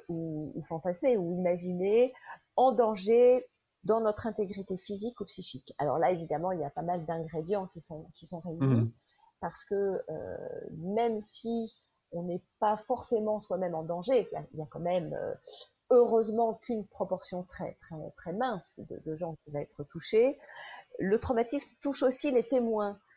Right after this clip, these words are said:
Speaker 1: C'est-à-dire que, enfin, le stress post-traumatique touche aussi les témoins. C'est-à-dire que quelqu'un qui va être témoin de la mort de quelqu'un, de l'agression de quelqu'un, du viol de quelqu'un, va, euh, lui-même être touché par le, le, le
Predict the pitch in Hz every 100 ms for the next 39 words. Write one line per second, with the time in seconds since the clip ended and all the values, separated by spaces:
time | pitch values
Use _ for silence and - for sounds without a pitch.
0 | _ _ 214 214 190 254 302 - - 196
1 | 190 262 262 285 262 240 226 226 208 196
2 | 254 - - - 240 240 - 226 220 196
3 | 165 - 180 202 - 202 240 247 247 247
4 | 190 185 185 - 233 233 233 226 214 -
5 | _ _ _ - 156 196 220 208 214 208
6 | 208 202 196 202 196 190 185 190 196 208
7 | - 202 208 220 196 - 202 202 190 -
8 | _ 175 175 214 220 220 226 208 208 220
9 | 208 196 _ _ - 208 - 170 202 220
10 | 233 254 - - 185 180 208 233 214 208
11 | 220 - 214 202 - 175 - 196 196 165
12 | 170 165 143 - 151 - 156